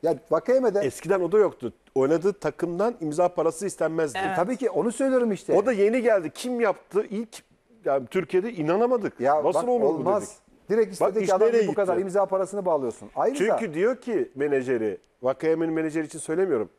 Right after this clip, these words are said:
Speaker 3: Genel menajerler
Speaker 2: Genel
Speaker 3: için
Speaker 2: menajeri.
Speaker 3: söylüyorsun.
Speaker 2: Diyoruz ki herhangi bir menajer başkana diyor, "Başkanım," diyor,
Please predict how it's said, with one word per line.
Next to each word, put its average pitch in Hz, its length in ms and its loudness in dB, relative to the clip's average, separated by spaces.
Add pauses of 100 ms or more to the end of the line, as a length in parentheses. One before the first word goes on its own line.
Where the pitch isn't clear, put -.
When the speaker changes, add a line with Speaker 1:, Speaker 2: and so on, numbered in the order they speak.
(400)
Speaker 3:
Genel 226 360 0
menajerler 175 440 0
Speaker 2:
Genel 170 40 -2
Speaker 3:
için - 60 -4
Speaker 2:
menajeri. 143 240 0
Speaker 3:
söylüyorsun. 123 680 -6 (240)
Speaker 2:
Diyoruz 233 280 0
ki 156 100 -4
herhangi 143 320 0
bir 139 60 -4
menajer 135 480 -4 (1080)
başkana 180 440 -2
diyor, 202 200 -6
"Başkanım," 214 480 -4
diyor, - 120 -16